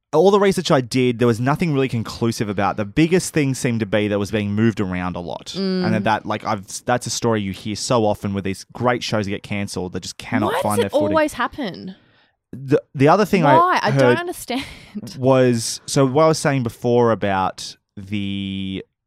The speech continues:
Speaker 1: the network wanted to be more aspirational, more about popular kids, wanted to make them cooler and stuff,
Speaker 2: Mm.
Speaker 1: was that the person that, there was a change in leadership, essentially.
Speaker 2: Right.
Speaker 1: So the person who ordered the series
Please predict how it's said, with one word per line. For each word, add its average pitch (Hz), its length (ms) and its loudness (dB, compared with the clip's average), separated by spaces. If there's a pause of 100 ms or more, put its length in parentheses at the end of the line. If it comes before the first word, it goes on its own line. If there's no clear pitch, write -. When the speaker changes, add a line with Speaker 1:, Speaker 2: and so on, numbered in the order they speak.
(140)
Speaker 1:
the 113 240 -2
network 107 420 -2
wanted 104 220 -4
to 98 60 -12
be 101 100 -6
more 98 220 -2
aspirational, 151 600 -2
more 110 220 0
about 98 300 -2
popular 123 360 -4
kids, 107 240 -6
wanted 104 160 -4
to 92 80 -8
make 87 60 -8
them 95 100 -10
cooler 139 360 0
and 110 80 -2
stuff, 190 260 0
Speaker 2:
Mm. 180 320 -4 (160)
Speaker 1:
was 110 160 0
that 110 180 2
the - 60 -8
person 156 360 0
that, 131 100 -6 (240)
there 135 140 4
was 123 100 4
a 117 60 0
change 131 500 -2
in 98 340 -2 (600)
leadership, 104 500 -4
essentially. - 560 -10
Speaker 2:
Right. - 200 -12
Speaker 1:
So - 80 -12
the 110 60 -2
person 160 300 4
who 139 200 2
ordered 120 600 2 (800)
the 110 100 0
series 104 800 -2